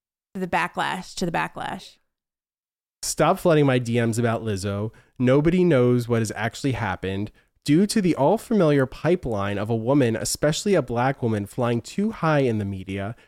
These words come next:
Speaker 2: becoming more powerful than the media, and being too comfortable in her own skin,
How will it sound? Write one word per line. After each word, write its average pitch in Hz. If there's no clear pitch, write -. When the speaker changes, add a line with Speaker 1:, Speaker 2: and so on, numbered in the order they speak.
Speaker 2:
becoming 131
more 131
powerful 175
than 98
the 101
media, 101
and 139
being 139
too 285
comfortable 107
in 107
her 110
own 107
skin, 110